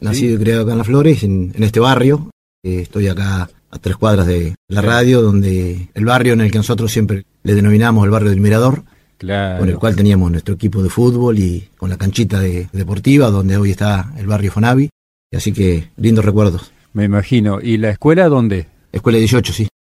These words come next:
Speaker 1: También del barrio,
Speaker 2: También.
Speaker 1: el barrio de la Estación,
Speaker 2: Ujú.
Speaker 1: que fue la escuela que, bueno, le puso a una de las aulas el,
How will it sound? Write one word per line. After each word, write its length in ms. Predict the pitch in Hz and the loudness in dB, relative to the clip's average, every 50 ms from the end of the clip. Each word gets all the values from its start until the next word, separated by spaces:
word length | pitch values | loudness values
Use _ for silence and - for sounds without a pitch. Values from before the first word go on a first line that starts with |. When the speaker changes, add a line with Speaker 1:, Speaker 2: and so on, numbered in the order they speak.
| _ _ _ _ | _ _ _ _
Speaker 1:
También 280 | - 98 104 110 117 110 | -4 -2 0 2 4 4
del 120 | 107 107 | 4 4
barrio, 380 | 113 123 127 127 131 151 175 170 - | 4 2 2 2 2 0 0 0 -4
Speaker 2:
También. 380 | 95 87 92 92 95 95 95 | -8 -8 -6 -4 -4 -4 -2
Speaker 1:
el 40 | 90 | -2
barrio 160 | 104 104 104 | -2 0 0
de 40 | 101 | 0
la 60 | 98 | 0
Estación, 460 | 92 - 104 - 139 135 156 165 - - - | -2 -2 0 0 2 0 0 -2 -4 -10 -14
Speaker 2:
Ujú. 320 | 104 98 98 107 113 123 123 _ _ _ _ _ - | -12 -10 -6 -6 -6 -6 -6 _ _ _ _ _ -6
Speaker 1:
que 120 | - 101 | -4 -4
fue 140 | - - 117 | 0 2 0
la 60 | 113 | 0
escuela 300 | 110 110 113 127 127 123 | 2 2 2 2 2 2
que, 80 | 107 107 | 2 2
bueno, 280 | 107 117 113 107 95 - _ _ _ _ _ - | 2 4 2 2 0 -2 _ _ _ _ _ -12
le 220 | - 101 98 101 | -8 -6 -6 -6
puso 380 | 107 - 110 107 107 - 107 104 | -4 -4 -4 -4 -2 0 0 0
a 40 | 104 | 2
una 200 | 107 110 110 107 | 2 2 4 2
de 60 | 104 | 2
las 140 | 101 98 - | 0 0 -2
aulas 320 | 117 117 117 117 117 104 98 | 0 0 0 2 2 0 0
el, 340 | 90 87 87 85 87 95 | 0 -2 -4 -6 -8 -10